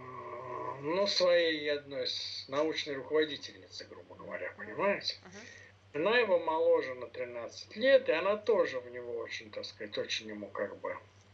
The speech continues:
Speaker 1: на него так смотрит хорошо. Вот, и так, всё прекрасно. И в один прекрасный момент он говорит ей:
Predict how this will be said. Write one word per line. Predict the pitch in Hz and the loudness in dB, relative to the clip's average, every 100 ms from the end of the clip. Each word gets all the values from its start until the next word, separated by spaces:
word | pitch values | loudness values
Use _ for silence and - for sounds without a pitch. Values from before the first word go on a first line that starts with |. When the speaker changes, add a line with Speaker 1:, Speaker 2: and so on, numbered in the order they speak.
| - - - - | -20 -18 -16 -4
Speaker 1:
на | 123 | 0
него | 135 127 | 6 6
так | 120 - | 6 2
смотрит | - 135 185 208 - 143 - | 0 4 6 4 0 -8 -10
хорошо. | - 123 120 - - - - - - - - - - - - - | -4 -4 0 -2 -4 -12 -20 -20 -20 -20 -20 -20 -20 -20 -20 -6
Вот, | 131 113 107 - | -4 -4 -8 -10
и | - 123 117 - 107 110 107 110 113 - - - | -8 -6 -4 -6 -8 -8 -8 -8 -10 -14 -16 -6
так, | - - - - - | -4 -4 -10 -14 -6
всё | - 165 | 6 6
прекрасно. | 156 147 208 233 226 - 151 | 6 2 4 2 2 -2 0
И | 170 | 4
в | 196 | 6
один | 202 254 226 | 4 2 -2
прекрасный | 214 214 220 214 214 | -4 4 2 2 -2
момент | 208 220 247 277 247 214 | 0 0 0 0 0 2
он | 202 | 0
говорит | 196 185 190 202 233 220 | 0 2 6 6 2 -6
ей: | 175 185 208 208 180 160 | -10 -4 -2 0 -2 -6